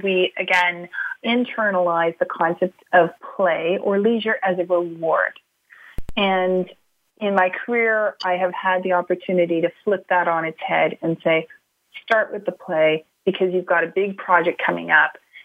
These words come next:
and, you know, you need to be energized for that." We're energized when we play. So in this particular situation, um, I led our company to a successful exit in twenty seventeen. It's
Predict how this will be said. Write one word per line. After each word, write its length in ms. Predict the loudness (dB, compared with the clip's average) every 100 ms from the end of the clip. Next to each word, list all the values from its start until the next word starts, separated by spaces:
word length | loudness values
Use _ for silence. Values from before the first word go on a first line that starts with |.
| _ -6
and, 440 | -2 0 0 -2 -6 _ _ -4
you 140 | 0
know, 200 | 0 -2 -4
you 240 | -2 0
need 300 | 0 0 -2
to 60 | -2
be 140 | -6 0
energized 600 | 2 2 0 0 0 -2 -4
for 140 | -4 0
that." 220 | -2 0
We're 220 | 0 0
energized 560 | 0 -2 0 0 -2 -2
when 140 | -4
we 100 | -4
play. 320 | -2 -2 -2 0
So 100 | 0
in 280 | 2 -2 -4
this 240 | 2 2 2 -4
particular 600 | -4 -2 -2 0 0 0
situation, 800 | -6 -4 0 0 0 -2 -2 -4 -12 _ _ _
um, 500 | -2 0 -2 -4 -8 -4
I 120 | -2 2
led 180 | 2
our 80 | 0
company 500 | 0 -2 0 0 0 2
to 80 | 2
a 100 | 2
successful 540 | -4 -2 -2 0 -2 0
exit 340 | -2 0 -2
in 60 | -4
twenty 340 | 0 0 2 -2
seventeen. 640 | 0 -2 0 0 0 -4 -14 -16 -14 -16 -20 _ _ _ _ _ _ 0
It's 260 | 0 -2